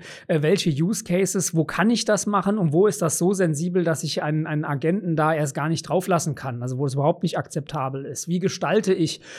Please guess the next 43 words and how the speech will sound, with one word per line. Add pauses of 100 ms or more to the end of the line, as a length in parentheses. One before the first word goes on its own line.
(200)
äh,
den
Human
in
the
Loop
an,
an
der
Stelle?
Also
welche
Kontrollmechanismen, (300)
ähm,
muss
ich,
äh,
einführen?
Ähm,
also
ganz
konkret,
wie
kann
man
das
auch
testen?
Das
ist
also
von
daher,
glaube
ich,
eine,
eine
sehr
lohnenswerte
Lektüre,
wenn
man
sagt,